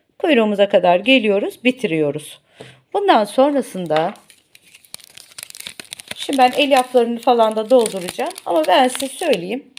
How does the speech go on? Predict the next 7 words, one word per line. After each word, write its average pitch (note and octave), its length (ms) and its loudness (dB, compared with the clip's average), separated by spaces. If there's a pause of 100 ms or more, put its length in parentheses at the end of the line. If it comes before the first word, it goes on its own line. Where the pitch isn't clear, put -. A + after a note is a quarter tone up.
(440)
Fazla A#3 320 -2
da A3+ 60 -4
uzatmaya G#3+ 580 0
gerek F#3+ 540 -2
yok. A3 440 0 (640)
E, B3+ 240 4
misinemizle, A#3+ 960 2